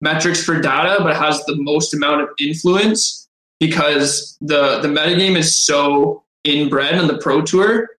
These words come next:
but so many people see the Pro Tour top eight as, like, a good metric for data and start copying these deck lists that it warps the entire metagame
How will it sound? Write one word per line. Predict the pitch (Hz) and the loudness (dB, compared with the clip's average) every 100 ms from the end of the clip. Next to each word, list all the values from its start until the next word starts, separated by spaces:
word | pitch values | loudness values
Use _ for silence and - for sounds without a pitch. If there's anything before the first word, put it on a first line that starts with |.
| _ _ - | _ _ -4
but | 170 | 0
so | - - 156 | 0 2 2
many | 165 180 165 | 2 2 0
people | 160 156 165 | -2 0 0
see | 160 151 147 | 0 0 0
the | 147 | 0
Pro | - 143 | 0 -2
Tour | 143 151 147 | 0 0 0
top | 127 139 135 | -2 -2 0
eight | 170 180 - | 0 0 -2
as, | 156 | -2
like, | 156 | 0
a | 151 143 | 0 0
good | 160 143 147 | 0 0 0
metric | 143 - 147 - | -2 -2 -4 -4
for | 147 | -4
data | 127 117 151 202 | -4 -4 -2 0
and | 165 | 0
start | - 156 135 | 0 0 -2
copying | 143 135 143 147 | -2 -2 0 0
these | 143 139 | 0 -2
deck | 127 127 | -4 -2
lists | 170 214 214 - - 160 | 0 0 0 -4 -6 -2
that | 156 | 0
it | 139 151 | 2 2
warps | 156 156 151 | 2 2 2
the | 160 151 | 0 0
entire | 139 147 147 151 | 0 -2 0 2
metagame | 139 143 139 139 143 139 | 2 0 0 0 0 -2